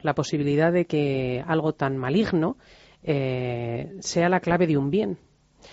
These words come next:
Porque eso nos pone ante todas las limitaciones de la vida, ante las enfermedades, la pérdida de los hijos, y lo digo con temor y temblor, la muerte, eh, con una esperanza, la posibilidad de que todo esto esté diseñado para un bien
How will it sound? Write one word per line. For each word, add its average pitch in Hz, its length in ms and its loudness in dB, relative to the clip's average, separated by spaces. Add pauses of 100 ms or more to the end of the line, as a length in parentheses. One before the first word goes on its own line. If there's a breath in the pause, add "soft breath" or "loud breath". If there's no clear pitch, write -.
(400 loud breath)
Porque 143 220 0
eso 202 480 2
nos 165 260 -2
pone 196 340 2
ante 160 360 -2
todas 208 280 6
las 214 140 4
limitaciones 190 540 2
de 170 60 2
la 165 100 4
vida, 175 260 2 (180)
ante 143 220 -6
las 135 160 -6
enfermedades, 143 760 0
la 151 100 -4
pérdida 147 380 0
de 135 60 -4
los 127 260 -6
hijos, - 500 -8 (180)
y 143 100 -6
lo 135 100 0
digo 135 180 0
con 135 160 -2
temor 131 280 -2
y 123 40 -4
temblor, 135 440 0 (380 soft breath)
la 143 120 -4
muerte, 143 480 -2 (640 soft breath)
eh, 143 300 0
con 147 160 -2
una 151 120 2
esperanza, 151 560 -4 (460)
la 139 140 -4
posibilidad 147 400 0
de 170 100 4
que 165 100 0
todo 175 220 2
esto 170 180 -2
esté 160 220 -2
diseñado 156 500 0
para 143 160 0
un 131 140 -2
bien 131 260 -2